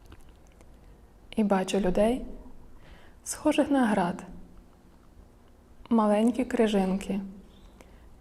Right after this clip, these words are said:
які швидко падають. Вони найдовше пручаються перед розчиненням. Вони плавають на поверхні і кричать:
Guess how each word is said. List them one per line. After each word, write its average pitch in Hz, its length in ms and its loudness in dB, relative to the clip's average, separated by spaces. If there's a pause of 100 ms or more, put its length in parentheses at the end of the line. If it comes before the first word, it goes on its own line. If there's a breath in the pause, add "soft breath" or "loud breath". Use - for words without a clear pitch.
(160)
які 208 200 0
швидко 196 440 0
падають. 220 720 0 (1200 soft breath)
Вони 262 300 6
найдовше 247 680 4
пручаються 180 840 -4 (480)
перед 202 260 -4
розчиненням. 196 680 -2 (1500 loud breath)
Вони 254 200 6
плавають 254 520 6
на 214 100 2
поверхні 240 640 2
і 220 60 -4
кричать: 202 600 -4